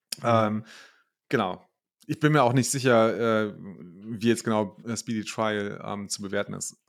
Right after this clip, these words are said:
Speaker 1: Kann ich dir nicht so sagen, weiß ich nicht.
Speaker 2: Nee, la-, lassen
Speaker 1: Mhm.
Speaker 2: wir es auch. Also, äh, Ziel war jetzt, äh, auch erstmal das Buch zu lesen und zu verstehen und, äh, die Grundmechanismen von Bitcoin, ähm, zu verstehen und nachzuvollziehen.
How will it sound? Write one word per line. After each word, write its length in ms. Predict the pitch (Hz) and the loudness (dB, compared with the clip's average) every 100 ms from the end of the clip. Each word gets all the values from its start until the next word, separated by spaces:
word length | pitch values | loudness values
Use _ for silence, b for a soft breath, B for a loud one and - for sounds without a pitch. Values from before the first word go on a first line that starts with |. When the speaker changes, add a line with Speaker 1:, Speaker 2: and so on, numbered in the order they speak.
| B B B B | B B B B
Speaker 1:
Kann 160 | - 123 | -6 -4
ich 80 | 113 | -2
dir 140 | 120 | -6
nicht 160 | 107 - | -8 -8
so 120 | - | -8
sagen, 320 | 101 98 101 104 | -8 -10 -12 -12
weiß 160 | 98 - | -12 -12
ich 140 | - | -14
nicht. 240 | 107 - | -16 -14
Speaker 2:
Nee, 140 | 90 87 - | -14 -14 -12
la-, 180 | 90 - 82 | -12 -12 -8
lassen 300 | 110 104 104 | -2 -2 -2
Speaker 1:
Mhm. 20 | |
Speaker 2:
wir 40 | |
es 100 | 95 | -6
auch. 180 | - 101 | -8 -10
Also, 300 | - 110 110 B B B _ | -4 0 0 B B B _
äh, 180 | 123 123 | -6 -2
Ziel 280 | - 131 117 | 2 4 6
war 160 | 107 | 6
jetzt, 320 | 107 104 - | 4 2 -4
äh, 160 | 90 107 | -2 -2
auch 140 | 101 104 | -2 -2
erstmal 240 | 107 110 | -2 -2
das 120 | 101 - | -4 -4
Buch 220 | 131 - | -6 -4
zu 180 | - 113 | -4 0
lesen 440 | 117 139 127 113 | 2 2 0 -4
und 120 | 104 | -6
zu 80 | 110 | -8
verstehen 540 | 107 101 123 120 113 | -6 -4 -2 -2 -2
und, 340 | - 101 - - | -8 -10 -12 -14
äh, 180 | 104 107 | -10 -10
die 240 | 101 95 92 b b _ | -8 -8 -10 b b _
Grundmechanismen 720 | - 120 - 113 110 107 104 | -2 -2 -2 -4 -4 -2 -4
von 160 | 104 98 | -4 -2
Bitcoin, 540 | 120 - 110 104 101 _ - | -2 0 0 0 -8 _ -12
ähm, 420 | 113 110 101 101 | -8 -6 -8 -8
zu 180 | - 104 | -10 -8
verstehen 420 | - - 113 107 | -10 -4 -4 -4
und 100 | 101 | -4
nachzuvollziehen. 720 | 107 - - 101 - 101 95 | -4 -6 -12 -14 -12 -12 -12